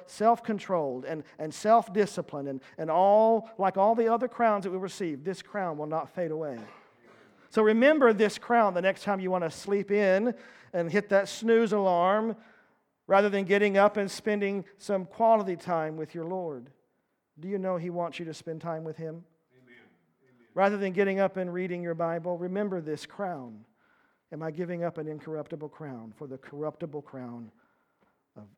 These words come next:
Speaker 1: a few extra minutes of sleep? Discipline in all areas of our life. This is about a disciplined person. Proverbs has so much to say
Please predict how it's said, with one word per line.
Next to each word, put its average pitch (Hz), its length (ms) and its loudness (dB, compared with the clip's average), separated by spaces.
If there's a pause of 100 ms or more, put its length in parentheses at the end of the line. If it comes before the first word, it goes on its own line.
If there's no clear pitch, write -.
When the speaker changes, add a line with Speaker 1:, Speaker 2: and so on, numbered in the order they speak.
Speaker 1:
a - 80 -16
few 131 320 -14
extra 120 300 -18
minutes 110 400 -18
of 104 100 -20
sleep? - 560 -20 (1600)
Discipline 214 320 -2
in 190 80 0
all 196 240 6
areas 190 460 0
of 151 100 -4
our 139 140 -6
life. 131 280 -8 (320)
This 214 400 -2 (140)
is 190 160 -2
about 185 260 4
a 170 60 4
disciplined 196 640 -4
person. 160 340 -6
Proverbs 220 520 2
has 180 160 -2
so 240 260 2
much 233 260 0
to 214 120 -8
say 190 420 0